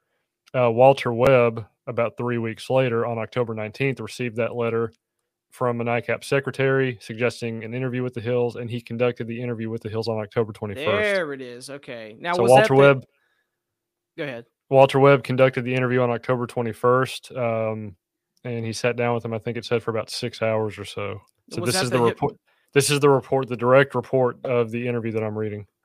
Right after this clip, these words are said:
Speaker 2: Okay, when did the hypnosis come in?
Speaker 1: Um, I think maybe in November.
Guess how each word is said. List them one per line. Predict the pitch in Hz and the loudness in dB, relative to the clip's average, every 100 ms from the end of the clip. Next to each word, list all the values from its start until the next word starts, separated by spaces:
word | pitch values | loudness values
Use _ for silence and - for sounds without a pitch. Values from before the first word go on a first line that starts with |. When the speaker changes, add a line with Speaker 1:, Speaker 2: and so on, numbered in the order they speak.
| _ _ _ _ _ | _ _ _ _ _
Speaker 2:
Okay, | 175 185 170 | -6 -4 -2
when | 240 | -2
did | 285 | -2
the | 190 | -4
hypnosis | 185 135 170 - 143 | -6 -6 -6 -6 -12
come | - 127 | -14 -14
in? | 113 71 64 _ _ _ _ - | -16 -20 -20 _ _ _ _ 2
Speaker 1:
Um, | 127 127 131 131 131 113 - - _ _ _ _ _ - | 4 6 4 2 -2 -6 -12 -20 _ _ _ _ _ -10
I | 117 | -10
think | - - 139 151 | -8 -4 -2 -2
maybe | 139 131 131 | -2 -2 -2
in | |
November. | 120 107 107 123 143 139 | -4 -4 -4 -2 -2 -4